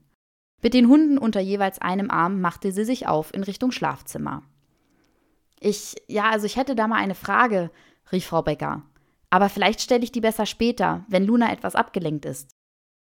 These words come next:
Karin kam mit einer großen Kiste zurück, hinter sich die Hunde, die ihr folgten wie die Entchen.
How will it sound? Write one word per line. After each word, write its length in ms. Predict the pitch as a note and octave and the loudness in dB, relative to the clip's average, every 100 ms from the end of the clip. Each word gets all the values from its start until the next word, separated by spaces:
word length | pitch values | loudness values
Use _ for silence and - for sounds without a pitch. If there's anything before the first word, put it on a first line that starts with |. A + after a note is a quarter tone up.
| _ _ _ _ | _ _ _ _
Karin 380 | - C4 D4+ D4+ | 4 6 8 6
kam 160 | C4+ | 6
mit 120 | C4+ C4 | 6 6
einer 180 | A#3 | 0
großen 280 | A#3 A#3 B3 | 2 0 2
Kiste 360 | A#3+ A#3 - E3 | 2 2 0 -6
zurück, 480 | - C#3 E3 - - _ | -6 -6 -6 -8 -20 _
hinter 260 | A3+ A#3 | 2 2
sich 160 | G#3+ G#3 | 0 -2
die 120 | G3 | -2
Hunde, 300 | F3 F#3 F#3+ | 0 2 0
die 140 | F#3+ | -2
ihr 80 | G3 | -6
folgten 440 | F#3+ D#3+ D3+ - E3+ | -2 -4 -4 -6 -6
wie 60 | |
die 140 | F3 F3+ | -4 -4
Entchen. 560 | D3+ - C#3 B2+ - | -6 -8 -10 -10 -12